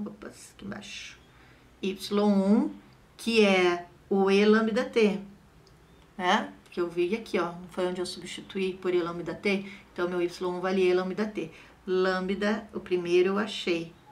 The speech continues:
E um meio vezes T. Agora,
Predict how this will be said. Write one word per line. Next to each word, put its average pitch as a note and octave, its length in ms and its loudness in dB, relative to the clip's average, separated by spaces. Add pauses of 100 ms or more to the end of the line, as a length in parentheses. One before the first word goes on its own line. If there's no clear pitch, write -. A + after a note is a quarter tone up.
(160)
E F3+ 380 2 (680)
um G#3 100 -2
meio F3+ 640 -2 (640)
vezes F3+ 500 2
T. E3 280 -6 (640)
Agora, F#3+ 800 4